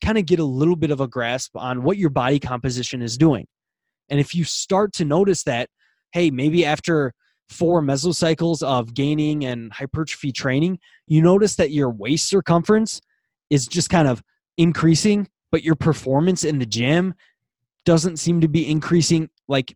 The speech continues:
proportional to your waist circumference, and it kind of just looks like you're putting on fat. Well,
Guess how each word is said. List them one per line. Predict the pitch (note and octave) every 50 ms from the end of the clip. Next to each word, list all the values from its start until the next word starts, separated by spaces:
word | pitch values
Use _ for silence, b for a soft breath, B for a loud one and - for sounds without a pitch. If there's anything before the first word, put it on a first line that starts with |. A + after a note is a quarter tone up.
| _ -
proportional | - D#3 - - - - F3 E3+ - - F#3 F3+ F#3+ G3+ G3+ b b b b b _ -
to | - F3 F3+ G3
your | G3 E3+ D#3+ C#3 B2+ A#2
waist | A2 A2 A#2+ D3 D#3 -
circumference, | - F#3+ F#3 - E3+ E3+ E3 - G3 F#3+ F#3 F3+ F3+ -
and | - C#3+ C3+ B2+ B2 A#2 b b b b b b b _
it | D3+ D3 -
kind | - F#3 F#3+ G3+
of | F#3
just | D3+ F#3+ - -
looks | D#3+ D#3+ D3+ - -
like | E3 D#3 C#3
you're | - C#3+ B2 A2 - - _ _ _ _ _ _ _
putting | - D#3 D#3+ E3+ E3 C#3
on | B2 A2+
fat. | A2+ - - G2+ B2+ D#3+ G#3 A3+ - _ _ _ _ _ _ _ _ _ _ _ _ _ _ _ _
Well, | - C3+ D#3 F#3 G#3+ A3 F3+